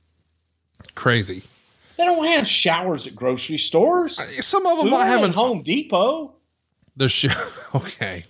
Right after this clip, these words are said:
Speaker 1: listen to you.
Speaker 2: <laughs> Oh,
Speaker 1: Uh,
Speaker 2: goddamn, I'm gonna do this fucking rain shower over here.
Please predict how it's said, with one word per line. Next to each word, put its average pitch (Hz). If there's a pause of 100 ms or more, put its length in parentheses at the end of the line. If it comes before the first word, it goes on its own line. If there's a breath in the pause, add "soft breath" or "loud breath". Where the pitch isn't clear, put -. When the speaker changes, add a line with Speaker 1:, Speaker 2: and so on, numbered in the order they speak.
Speaker 1:
listen 123
to 98
you. 92
Speaker 2:
<laughs> - (600 loud breath)
Oh, 131
Speaker 1:
Uh, 120 (140)
Speaker 2:
goddamn, 262
I'm 254
gonna 269
do 240
this 269
fucking 269
rain 302
shower 214
over 202
here. 180